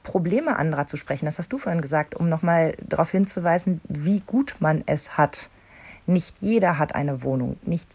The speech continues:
jeder hat liebende Eltern. Und vielleicht können wir ja solchen Leuten auch helfen.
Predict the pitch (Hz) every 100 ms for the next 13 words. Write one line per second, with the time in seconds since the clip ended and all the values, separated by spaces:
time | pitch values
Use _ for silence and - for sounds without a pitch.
0 | - 202 220 185 165 147 - 139 139 139
1 | 139 143 139 139 120 - - - - -
2 | - 185 - 175 147 139 151 269 - -
3 | - _ _ - 202 190 175 165 160 151
4 | 151 147 - _ _ - 170 175 170 147
5 | - 135 - 214 214 135